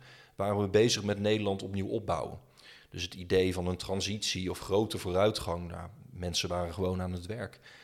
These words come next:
Ik heb een paar mensen kunnen interviewen die nog leven, die toen gewerkt hebben aan die transitie. En die zeiden ook letterlijk tegen mij:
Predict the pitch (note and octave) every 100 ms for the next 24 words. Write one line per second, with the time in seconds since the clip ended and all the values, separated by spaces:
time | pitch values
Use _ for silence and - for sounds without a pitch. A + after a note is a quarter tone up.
0 | - _ E2+ F#2+ G2 - F#2 G2+ G#2 -
1 | - F2+ G2+ B2 B2 C3 B2+ G#2+ F#2 F2
2 | F#2+ A2 C3 C3 A2+ - F#2+ F#2 - F2+
3 | G2 B2+ C#3+ B2+ B2 A#2+ - A2 G#2+ G#2+
4 | - F#2 G2 F#2 A2 A#2 G2+ F#2+ G#2 A2
5 | G#2+ G2+ - A2+ G2+ F#2+ F2+ F#2